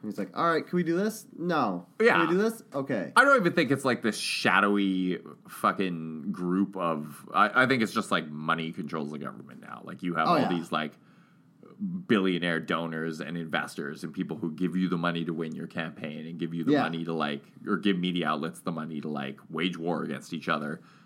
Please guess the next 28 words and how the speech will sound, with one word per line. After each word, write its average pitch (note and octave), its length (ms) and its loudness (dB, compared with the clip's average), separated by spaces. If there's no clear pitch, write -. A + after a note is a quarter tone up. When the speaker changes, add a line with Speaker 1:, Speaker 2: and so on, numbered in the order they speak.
Speaker 2:
Uh, D#2 300 4
Speaker 1:
Yeah. A#2 100 0
Speaker 2:
those G#3 220 4
are C3 40 4
the G#2 100 2
guys E2 200 2
that D#2 100 -4
really D#2 200 -6
control D#2+ 400 -2
shit, C2 360 -10
but D2+ 220 0
I F#2 80 2
don't F2 220 0
think - 320 -8
Speaker 1:
The G#3 80 0
lizard D3+ 440 2
people, F2 340 -4
right? C3 340 -4
Speaker 2:
Yeah. F3+ 220 2
Illuminati E3+ 500 6
Speaker 1:
Yeah. E3 80 4
Speaker 2:
lizards. F#2 580 0
Speaker 1:
Yeah. D3+ 300 2
Speaker 2:
The, G2+ 280 6
from G#2+ 200 4
the G#2 100 4
planet, G#2+ 640 0
uh, F#2+ 520 2